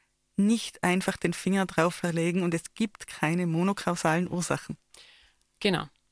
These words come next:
Speaker 2: Was nicht bedeutet, das möchte ich an der Stelle als alte Geisteswissenschaftlerin auch nochmal sagen, dass da alles, alles das, was die Geisteswissenschaftler machen, Quatsch ist und es interpretiert sich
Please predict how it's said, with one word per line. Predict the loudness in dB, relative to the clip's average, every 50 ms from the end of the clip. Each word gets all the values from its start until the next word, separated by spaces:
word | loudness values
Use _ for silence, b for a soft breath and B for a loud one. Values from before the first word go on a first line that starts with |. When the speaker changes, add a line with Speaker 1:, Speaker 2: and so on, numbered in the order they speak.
| -14 -6
Speaker 2:
Was | -2 0 0 2
nicht | 2 2 2 2 0 0
bedeutet, | 0 0 2 4 4 2 2 0 -2 -6
das | -6 -2
möchte | 0 0 0 0 -2 -2
ich |
an | -4 -2
der | -2 -4
Stelle | -4 -4 -6 -4 -4
als | -4 -4 -2 -2
alte | -2 -2 -2 0
Geisteswissenschaftlerin | 0 0 0 0 -2 -6 -6 -8 -8 -6 -6 -8 -8 -8 -10 -10 -8 -8 -8 -6
auch | -6 -6 -6
nochmal | -4 -2 -2 -2 -2
sagen, | -2 -2 -2 -2 -2
dass | -2 -2 -4 -6 -10 -10 -6
da | -4 -4 -2
alles, | -2 -2 -2 -2 -4 -6
alles | -6 -4 -2 -2 -2
das, | -4 -4 -6 -6
was | -6 -6 -6
die | -6 -6
Geisteswissenschaftler | -6 -4 -4 -4 -4 -6 -6 -8 -8 -6 -4 -6 -6 -6 -6 -6
machen, | -6 -6 -6 -6 -8 -6
Quatsch | -4 -4 -6 -4 -4 -4
ist | -4 -2
und | -2 -2 -2
es | -2 -4
interpretiert | -10 -14 -10 -6 -6 -6 -4 -4 -6 -4 -2 -2 -2 0
sich | 0 0 0 0